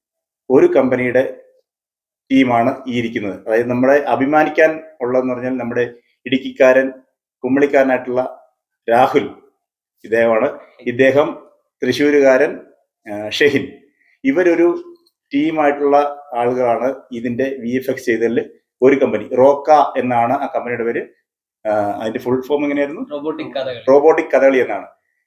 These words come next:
Speaker 1: അപ്പം ഇത്രയും നല്ലൊരു, ആ, ആ, വർക്ക് ഇവിടെ നടന്നിട്ട് അത് നമ്മുടെ നാട്ടുകാരൻ കൂടി ഉൾപ്പെട്ടിട്ടുള്ള ആ കമ്പനി ആ അത്രയും നല്ലൊരു വർക്ക് ചെയ്തു. അത് വളരെ വിജയകരമായിട്ട് അത്ര എഫക്റ്റീവായിട്ടാണ് അത് ചെയ്തേക്കുന്നത്.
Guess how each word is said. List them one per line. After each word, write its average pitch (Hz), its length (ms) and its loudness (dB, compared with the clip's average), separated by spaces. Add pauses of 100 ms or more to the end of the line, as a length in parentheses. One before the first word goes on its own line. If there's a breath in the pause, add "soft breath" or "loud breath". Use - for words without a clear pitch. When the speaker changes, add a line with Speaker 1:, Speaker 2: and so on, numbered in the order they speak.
(140)
Speaker 1:
അപ്പം 123 400 0 (100)
ഇത്രയും 151 340 2
നല്ലൊരു, 156 580 -2 (300)
ആ, 120 40 -6 (720)
ആ, 101 440 -6 (720)
വർക്ക് 123 340 0
ഇവിടെ 139 160 2
നടന്നിട്ട് 131 360 0
അത് 120 200 2
നമ്മുടെ 127 300 -2
നാട്ടുകാരൻ 135 500 0 (600 soft breath)
കൂടി 131 360 0
ഉൾപ്പെട്ടിട്ടുള്ള 131 520 -2
ആ 127 100 4
കമ്പനി 131 600 -2 (180)
ആ 117 160 0
അത്രയും 139 240 0
നല്ലൊരു 131 200 -2
വർക്ക് 123 280 -2
ചെയ്തു. 123 400 -2
അത് 117 100 0
വളരെ 120 320 0
വിജയകരമായിട്ട് 127 720 -2 (480)
അത്ര 160 440 2 (120)
എഫക്റ്റീവായിട്ടാണ് 151 760 0
അത് 135 100 2
ചെയ്തേക്കുന്നത്. 131 640 -2